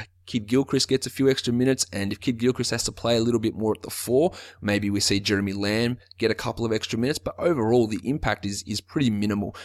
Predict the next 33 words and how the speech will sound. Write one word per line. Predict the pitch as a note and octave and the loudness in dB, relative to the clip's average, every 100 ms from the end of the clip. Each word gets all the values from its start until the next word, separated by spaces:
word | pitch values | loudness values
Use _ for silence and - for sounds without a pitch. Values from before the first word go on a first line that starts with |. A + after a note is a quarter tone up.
| - | -10
So | - A2 G#2+ G#2+ | 0 4 6 4
the | - | 2
big | B2+ F3 | -2 0
winner, | C3+ B2+ A2 G2 | 4 4 2 0
I | |
think, | G#2+ - E3+ C3 | -4 -2 -2 0
would | A2+ | 0
be | G#2+ | -2
Frank | - G#2+ | -2 -2
Kaminsky, | - G2+ B2 - F#3+ A3 - | -2 0 0 0 -4 -8 -10
but | - G#2+ G#2+ - | -2 0 0 -4
if | A#2+ - | -6 -2
Marv | B2 D3 C3 | 0 2 2
is | A2+ | 2
only | A2 A2 | 2 0
missing | G2+ G#2 - G2 G#2 - - _ _ - | 0 0 -2 -2 -8 -12 -18 _ _ -14
a | G2+ | -8
game, | - A2 G#2 G2+ F#2 | 0 2 2 0 -4
a-, | G2 - | -6 -2
and | G2+ G#2 | -2 2
maybe | A2 A2 G#2+ | 2 2 2
not | G2+ G2 | 0 0
even | F2+ F#2+ G#2 | -2 -2 2
that, | G2+ G2+ - _ _ _ _ _ _ _ | 2 0 -6 _ _ _ _ _ _ _
it | - G#2 _ - | -2 -2 _ -12
really | - G#2 G#2 | -2 2 2
doesn't | G2+ G2+ G#2+ | 2 0 0
have | G2+ | 0
much, | G#2+ G#2 - G#2 | 0 -2 0 0
uh, | G2 G2 - - - | 0 -2 -8 -20 -4
much | G#2+ B2 - | -2 -2 0
impact | B2 B2+ B2+ - - - | 0 0 -2 -4 -10 -10
whatsoever. | G#2 C#3 - C3 D#3+ | -4 0 4 4 4